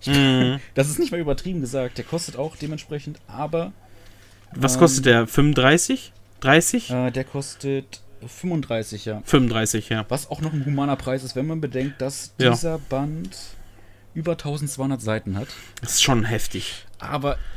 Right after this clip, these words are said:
Speaker 1: ja, das ist schon, das sagst du schon, tausendzweihundert Seiten ist heftig und das ist auch sehr schwer zu halten.
Speaker 2: Hast du
Speaker 1: Ähm,
Speaker 2: den schon komplett gelesen?
Speaker 1: Nee.
Speaker 2: Okay.
Speaker 1: <laughs> Weil's halt
Speaker 2: Hast
Speaker 1: auch
Speaker 2: du
Speaker 1: so
Speaker 2: den
Speaker 1: viel
Speaker 2: angefangen?
Speaker 1: ist. Ähm, angefangen, äh, ja.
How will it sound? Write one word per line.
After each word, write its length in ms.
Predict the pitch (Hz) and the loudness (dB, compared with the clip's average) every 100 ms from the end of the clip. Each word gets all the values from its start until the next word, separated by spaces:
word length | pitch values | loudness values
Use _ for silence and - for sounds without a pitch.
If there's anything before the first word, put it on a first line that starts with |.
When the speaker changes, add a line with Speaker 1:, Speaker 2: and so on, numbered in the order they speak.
| 151 139 | -2 2
Speaker 1:
ja, 180 | 143 | 4
das 140 | 131 147 | 4 2
ist 160 | 139 | 2
schon, 380 | - 143 143 135 | 2 4 2 0
das 140 | 127 123 | -2 -2
sagst 200 | 151 131 | -2 -2
du 60 | |
schon, 340 | - 117 123 - | 0 0 -2 0
tausendzweihundert 460 | 139 139 135 127 | 0 2 2 2
Seiten 220 | 120 120 | 2 0
ist 240 | 123 160 - | -2 -2 0
heftig 480 | 165 - 123 139 - | 0 0 -4 -4 -4
und 100 | 113 | -4
das 100 | 120 | -4
ist 80 | 131 | -2
auch 100 | 110 | -2
sehr 200 | 110 131 | 0 0
schwer 320 | - 117 123 | 2 0 0
zu 200 | - 101 | -4 -4
halten. 340 | 110 - 101 127 - - | -4 -2 -4 -4 -4 8
Speaker 2:
Hast 260 | 147 214 | 8 10
du 40 | 208 | 10
Speaker 1:
Ähm, 60 | |
Speaker 2:
den 220 | 214 220 | 10 8
schon 260 | - 208 202 | 8 8 8
komplett 360 | 196 170 185 - | 8 10 8 10
gelesen? 420 | 175 180 208 262 - - | 10 10 8 0 -4 4
Speaker 1:
Nee. 360 | 110 123 113 - - - - - 180 | 8 8 6 2 -4 -6 -10 2 4
Speaker 2:
Okay. 300 | 135 139 107 - - | 6 6 6 4 -4
Speaker 1:
<laughs> 200 | - - | -6 0
Weil's 200 | 135 160 | 2 6
halt 100 | 156 | 6
Speaker 2:
Hast 80 | 143 | 8
Speaker 1:
auch 40 | |
Speaker 2:
du 40 | 151 | 10
Speaker 1:
so 60 | |
Speaker 2:
den 60 | 143 | 12
Speaker 1:
viel 80 | 127 | 12
Speaker 2:
angefangen? 340 | 147 165 226 | 10 8 6
Speaker 1:
ist. 140 | 247 - - - - - - | 4 -6 -18 -20 -20 -18 -4
Ähm, 240 | 120 117 | 0 0
angefangen, 720 | 120 156 151 - 131 123 123 110 | 0 -2 -2 0 2 2 0 0
äh, 240 | 113 110 | -2 -2
ja. 460 | 104 104 104 101 | -2 -2 -2 -2